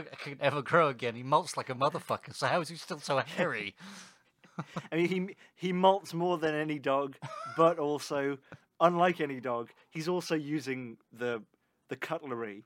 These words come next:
Speaker 2: He's also using the kettle. He's also using the bathroom constantly.
Speaker 1: <laughs>
Speaker 2: Everywhere he goes, which is everywhere, there is hair.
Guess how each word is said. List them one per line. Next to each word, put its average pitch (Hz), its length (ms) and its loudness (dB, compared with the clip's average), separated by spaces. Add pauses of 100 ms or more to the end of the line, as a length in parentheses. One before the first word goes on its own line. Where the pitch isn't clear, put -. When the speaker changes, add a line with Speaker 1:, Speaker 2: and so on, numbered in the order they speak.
(160)
Speaker 2:
He's 135 160 -6
also 165 260 0
using 135 420 -4
the 127 100 -4
kettle. 127 440 -6
He's 117 180 -10
also 147 240 -4
using 123 380 -6
the 117 80 -8
bathroom 113 500 -4
constantly. 107 640 -16 (160)
Speaker 1:
<laughs> 147 200 4
Speaker 2:
Everywhere 190 420 4
he 165 180 -4
goes, 123 400 -4
which 131 180 -4
is 143 140 -2
everywhere, 113 580 0 (240)
there 117 160 -4
is 120 160 -4
hair. 101 360 -6